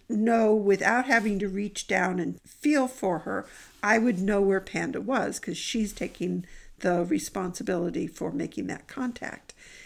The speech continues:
And it was interesting because in horse training, we're always taught,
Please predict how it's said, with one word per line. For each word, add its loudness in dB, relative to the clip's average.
And 4
it 6
was 2
interesting 0
because 0
in 8
horse 0
training, 2
we're 6
always 2
taught, -4